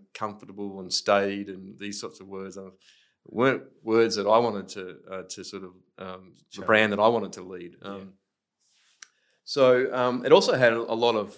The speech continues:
Speaker 1: um, internal love from, from sort of people like Gail Kelly, who was the C E O of Westpac,
Speaker 2: Yeah,
Speaker 1: you know.
Speaker 2: yeah.
Speaker 1: So I, I remember having to go to Sydney and, and I, um, had to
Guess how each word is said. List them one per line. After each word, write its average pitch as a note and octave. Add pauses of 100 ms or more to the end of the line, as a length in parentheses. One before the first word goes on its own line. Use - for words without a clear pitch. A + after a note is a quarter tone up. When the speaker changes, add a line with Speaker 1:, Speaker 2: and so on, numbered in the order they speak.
Speaker 1:
um, G2+
internal A2+
love G2+
from, G2+
from G2+
sort G#2
of G2
people G#2+
like G2
Gail G2+
Kelly, C#3
who G#2
was G2+
the G2
C G#2+
E G2+
O G2
of F#2+
Westpac, C3
Speaker 2:
Yeah, G#2+
Speaker 1:
you G2
know. F#2+
Speaker 2:
yeah. F#2+
Speaker 1:
So G#2 (720)
I, G#2
I B2
remember A#2
having G#2
to G2+
go G#2
to F#2+
Sydney A2
and, G2
and G2+
I, G#2 (240)
um, F#2+ (1120)
had G#2+
to G2+